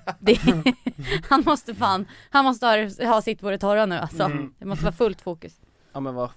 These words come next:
Speaker 3: vad bra ändå.
Speaker 1: Ja, vad vackert.
Speaker 2: Mm.
Speaker 1: Fan, vad fint ändå att det känns som att vi har gjort en skillnad i ditt liv.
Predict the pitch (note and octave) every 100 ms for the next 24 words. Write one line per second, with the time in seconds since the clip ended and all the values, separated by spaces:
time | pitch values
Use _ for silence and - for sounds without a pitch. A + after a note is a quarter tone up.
0 | _ C3 - - D#3 D#3 E3+ F#3+ G#2+ F#2+
1 | A2 D#3+ E3+ F#3 F#3 D#3+ F#3 - - -
2 | - - - B3+ B3+ G3+ E3 F#3 B3 -
3 | F#3+ C#3+ C3+ - D#3+ D#3+ E3+ C3 C3+ C#3
4 | C3 D3 D3 C#3 C#3 - F3 F2 G#2+ C3+
5 | - G#2+ -